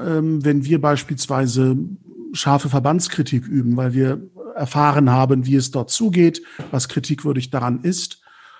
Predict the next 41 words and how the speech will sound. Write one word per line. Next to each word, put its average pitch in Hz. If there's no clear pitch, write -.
Und 123
vieles 160
davon 131
haben 127
wir 131
auch 139
noch 127
gar 139
nicht 120
öffentlich 151
gemacht. 127
Also 127
sie 143
eigentlich 139
sehr 135
zurückhaltend, 143
äh, 156
sind 135
in 143
unserer 120
Kritik, -
äh, 160
wenn 143
man 139
die, 131
ähm, 127
Anlässe 156
zur 131
Kritik 131
eigentlich 131
mal, 127
ähm, 135
sachlich, 127
äh, 135
auf -
sich -
wirken 160
lassen 131
könnte 143
mit 139
einer 127